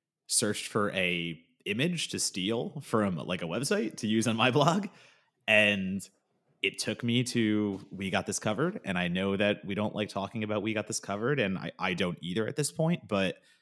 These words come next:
the truth of the matter is, all these sites started somewhere. And at some point, there were probably a lot of really good writers involved with them that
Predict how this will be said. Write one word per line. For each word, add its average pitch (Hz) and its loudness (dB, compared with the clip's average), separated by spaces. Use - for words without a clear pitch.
the 95 -6
truth 135 0
of - -8
the 127 -4
matter 104 2
is, 85 -4
all 98 -2
these 113 0
sites 98 -2
started 87 -4
somewhere. 98 -4
And 90 -6
at - -6
some 98 -4
point, 92 -4
there 95 -6
were 90 -6
probably 92 -2
a 90 0
lot 90 0
of 82 -6
really 87 -2
good 82 -6
writers 87 -4
involved 87 -6
with 113 -6
them 139 -2
that 87 -4